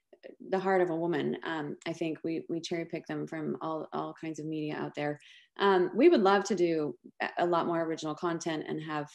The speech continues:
um, something much more robust. Um, I think that, that what I'm finding is it takes a long time for people to sort of get their mind wrapped around this and really see how much women have been affected by the culture.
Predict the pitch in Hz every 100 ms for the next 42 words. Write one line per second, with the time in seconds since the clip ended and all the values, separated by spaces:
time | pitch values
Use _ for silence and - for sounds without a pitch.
0 | - 170 - - 175 160 160 147 - 156
1 | 151 151 147 147 208 - _ _ _ _
2 | - 175 160 156 156 - - - 170 180
3 | 202 190 185 - 180 180 - - - -
4 | 190 165 208 220 208 202 180 175 180 180
5 | 220 196 233 220 190 185 180 175 170 160
6 | - 170 151 - 160 165 160 156 _ 180
7 | 160 160 170 170 175 190 185 190 202 175
8 | 165 160 151 - 170 160 160 165 165 156
9 | 151 - - - _ _ _ 170 175 170
10 | 170 170 160 - 160 156 160 151 165 -
11 | 156 160 - 147 151 _ 151 - 240